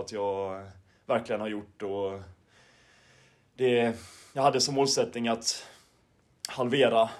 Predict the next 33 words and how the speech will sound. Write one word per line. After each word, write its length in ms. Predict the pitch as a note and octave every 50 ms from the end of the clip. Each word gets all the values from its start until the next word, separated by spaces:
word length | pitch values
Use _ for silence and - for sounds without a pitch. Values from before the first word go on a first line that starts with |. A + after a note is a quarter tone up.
| - - -
skadetiden 640 | - - - C3+ C3 A#2+ A#2 - B2 A2+ G#2+ A2 G#2+
på 80 | A#2+ A#2+
min 120 | A#2 A2+
förra 240 | A2 C3+ B2+ A2+ G#2
skada 380 | - - B2 B2 A2+ B2+ G2 F#2+
som 140 | - A#2+
var 120 | A2+ G#2+ G#2
fjorton 340 | G#2+ B2+ A#2+ A#2+ - G#2 G#2+
månader. 400 | A#2 A#2 A2 G#2 G2+ F#2+ F#2+ G2 - - - _ _ -
Eh, 680 | E2+ G#2 G2+ G2 G2 G2 G2 G2 G2+ G2 F#2+ G2 F#2+ F#2 G2+ A2 A2+
vilket 220 | A2 G#2+ A#2 A2+
hade 160 | B2 A#2 B2
varit 160 | A#2+ A#2+ A#2 -
sju 160 | - C3 G#2+
månader, 340 | A2 A2+ A#2+ A2 F#2 F2 F2
men 300 | F#2 G2+ G2+ G2+ G2+ - -
spelade 380 | - - - A#2+ G#2+ G2+ G2+ G#2+
redan 240 | G#2+ G#2+ G#2+ G#2 G#2+
match 240 | G#2+ G2+ - -
efter 160 | G2+ - - -
sex 280 | - G#2+ F#2 - -
månader 360 | G2+ G#2+ G#2 G2 F2+ F2 F2
då. 160 | F2+ A2 F#2 G2
Så 380 | G#2 - G#2 F#2 G2 G2+ F#2+ F#2 F2+ F#2+ - - - - - - - - - - - _ _ _
det 80 | A#2+
är 40 | B2+
jag 60 | C#3+
ju 60 | C#3+
verkligen 340 | C#3 C#3+ C3+ C3+ - - C#3+
väldigt, 400 | C#3 D3 C#3 C3 C3 C3 B2+ A#2+
väldigt 240 | C#3 C#3 A#2+ A2 G#2+
glad 220 | B2+ A#2+ G#2+ G2+
över. 260 | G2+ G2 F#2+ G2+ G#2+